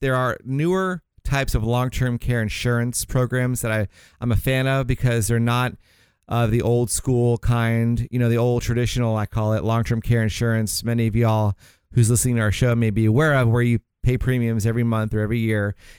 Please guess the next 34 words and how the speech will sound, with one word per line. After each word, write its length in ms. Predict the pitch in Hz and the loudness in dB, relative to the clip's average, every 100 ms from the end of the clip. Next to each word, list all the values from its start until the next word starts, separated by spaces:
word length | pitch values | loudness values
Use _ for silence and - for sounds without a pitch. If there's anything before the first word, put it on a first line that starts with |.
| - | -6
and 180 | 117 117 | -2 2
then 400 | 117 117 113 104 - - - - | 2 2 0 -2 -8 -20 -12 -2
you 120 | 123 | 2
only 200 | 123 123 | 2 2
get 160 | 123 | 2
a 40 | 113 | 2
benefit 460 | 131 135 127 131 | 0 0 0 0
from 220 | 113 123 120 | 0 0 0
that 160 | 107 | 0
policy 580 | - 123 123 113 127 120 | 0 0 0 -2 -2 -4
should 260 | 107 123 101 | -4 -6 -6
you 120 | 107 | -6
get 180 | 104 95 | -6 -4
sick. 500 | - 160 147 - - - - - | 0 0 0 -4 -20 -16 -10 -4
And 100 | 120 | 0
a 60 | |
lot 140 | 120 123 | 0 0
of 80 | |
times 480 | - 123 117 117 104 | 2 2 2 0 0
you're 100 | 113 | -2
kind 240 | - 120 110 | 2 2 2
of 80 | |
battling 400 | 92 113 110 113 | 0 0 0 0
the 80 | 110 | 0
insurance 420 | 107 - 123 117 | 0 0 -2 -2
company 360 | - 117 110 117 | -2 -2 0 -2
to, 440 | 107 95 - 110 | -2 -4 -4 -4
to 100 | 104 - | -4 -6
prove 320 | 135 135 123 | -4 -2 0
that 80 | 110 | -2
you're 280 | 107 107 98 | 0 0 0
sick 260 | - 143 | 0 -2
enough 400 | 143 123 117 113 | -2 -2 -2 -4
and 260 | 113 104 101 | -6 -6 -8